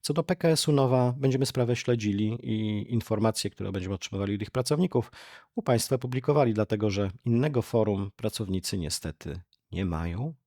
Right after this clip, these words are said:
A więc zachęcamy do państwa do kontaktowania się z nami, przekazywania tych informacji nie po to, żeby dolewać oliwy do ognia, ale po to, aby, żeby przepilnować, żeby rzeczywiście działo się tam dobrze. Bo nie może być tak, że tylko jedna strona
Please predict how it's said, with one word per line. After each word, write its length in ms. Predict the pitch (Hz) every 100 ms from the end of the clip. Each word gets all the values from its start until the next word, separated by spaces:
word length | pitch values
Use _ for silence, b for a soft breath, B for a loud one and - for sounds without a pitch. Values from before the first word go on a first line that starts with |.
| b b b _
A 100 | -
więc 260 | 123 131 -
zachęcamy 640 | 123 123 - 143 151 113
do 140 | 92 92
państwa 420 | - 98 - 101
do 340 | 92 95 92 87 b b b b b b _ _ _ _ _ -
kontaktowania 680 | - 110 110 - 113 123 104
się 160 | - 95
z 60 |
nami, 280 | 104 107 113
przekazywania 680 | - 120 104 104 104 101 98
tych 260 | - 107 -
informacji 580 | - 107 104 98 - 117
nie 100 | 143
po 140 | 117
to, 140 | -
żeby 340 | 95 95 92 90 - _ _ _ _ _ _ _ _ _ _
dolewać 440 | 101 120 170 95 101
oliwy 220 | 90 104
do 140 | 143
ognia, 280 | 147 90 87 - B B -
ale 120 | 175
po 120 | -
to, 200 | - 113
aby, 320 | 107 101 104 98
żeby 280 | 101 101
przepilnować, 720 | - - - 117 107 101 - -
żeby 220 | 110 104
rzeczywiście 500 | 98 - 101 - 95
działo 280 | 92 90 92
się 120 | -
tam 180 | - 90
dobrze. 300 | 92 82 -
Bo 140 | 113 123
nie 100 | 170
może 220 | 120 92
być 180 | 92 -
tak, 460 | 98 - _ -
że 100 | -
tylko 240 | - - 120
jedna 260 | 120 110
strona 460 | - - 107 104